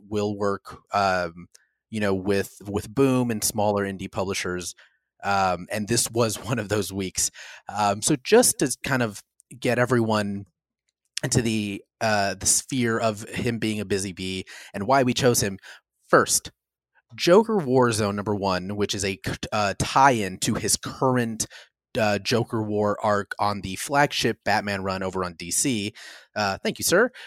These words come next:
uh, Chris. <laughs> And so, uh, that is the cover for it. Uh, James Tynion is currently, he, he plotted this. He didn't actually write the, uh, you know, all of the words, if you will, but he definitely plotted this because it ties into his particular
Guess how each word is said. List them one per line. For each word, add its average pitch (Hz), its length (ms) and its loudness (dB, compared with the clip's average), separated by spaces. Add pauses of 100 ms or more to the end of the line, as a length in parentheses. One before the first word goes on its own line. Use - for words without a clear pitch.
(180)
uh, 104 240 -2
Chris. - 380 2 (100)
<laughs> - 20 -16 (500)
And 120 240 0
so, 120 400 2 (320)
uh, 117 380 4
that 127 180 6
is 123 100 0
the 127 80 -2
cover 110 260 0
for 107 200 2
it. 104 160 0
Uh, 110 200 2
James 135 280 0
Tynion 143 260 2
is 117 180 -2
currently, 110 420 -2
he, - 160 -4 (180)
he - 180 -10
plotted 120 420 0
this. 147 280 2
He 123 140 -4
didn't 120 260 -4
actually 117 420 -4 (160)
write 107 360 2 (300)
the, 98 680 -4
uh, 90 500 0
you 104 140 -14
know, 90 220 -4
all 117 180 2
of 104 140 -10
the 98 80 -4
words, 104 500 0
if - 120 -8
you 95 120 -8
will, 90 200 -2
but 98 140 -8
he 123 80 -6
definitely 113 320 -2
plotted 98 320 0
this 95 160 -6
because 95 240 -8
it 90 140 -12
ties 101 300 -2
into 90 480 -6
his 85 420 -6 (260)
particular 82 760 -8